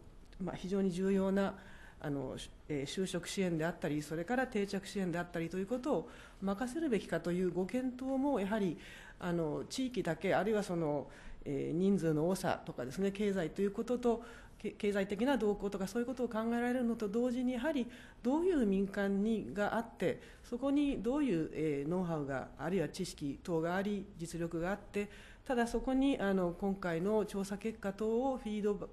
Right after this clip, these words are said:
あの、フィー-、フィードすることで、あの、効率的な、あの、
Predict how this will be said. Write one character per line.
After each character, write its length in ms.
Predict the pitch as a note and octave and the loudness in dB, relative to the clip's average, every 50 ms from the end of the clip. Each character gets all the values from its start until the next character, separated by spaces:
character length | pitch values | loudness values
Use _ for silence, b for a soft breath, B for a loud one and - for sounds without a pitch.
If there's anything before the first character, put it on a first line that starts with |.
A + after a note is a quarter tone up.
| - - - | -14 -8 -4
あ 140 | - F3+ E3 | -2 0 0
の、 120 | E3 E3 | 0 0
フ 60 | E3 - A3 | -2 -2 -2
ィ 60 | G#3+ | -2
ー-、 100 | G#3+ F#3+ - - | -2 -2 -6 -8
フ 140 | - - G#3+ | -6 -4 -2
ィ 60 | G#3+ | 0
ー 40 | G3 | 0
ド 80 | G#3+ | -2
す 100 | G#3 - A3+ | -2 -2 -4
る 80 | A3 | -2
こ 120 | G#3+ B3 A#3+ | -2 -2 -2
と 100 | B3+ B3+ | -2 0
で、 240 | F#3+ F#3 F3+ F3 F3+ B B B B B B - | 2 0 0 0 -4 B B B B B B -8
あ 100 | - E3+ | -4 -2
の、 140 | D#3 D#3 D3+ | -2 -2 -4
効 180 | D3+ - F3 | -4 -4 -2
率 200 | F3+ G3 G3 G3 | 0 0 -2 -2
的 200 | - G#3 F#3+ A3 | -6 -6 -4 0
な、 240 | A3 A3+ A#3 A3 G#3+ B B B B B B - | 2 2 2 2 0 B B B B B B -10
あ 120 | - E3 D3 | -6 -4 -2
の、 380 | C#3+ C#3+ C3 B2 - - F2+ | -2 -2 -2 -4 -6 -8 -10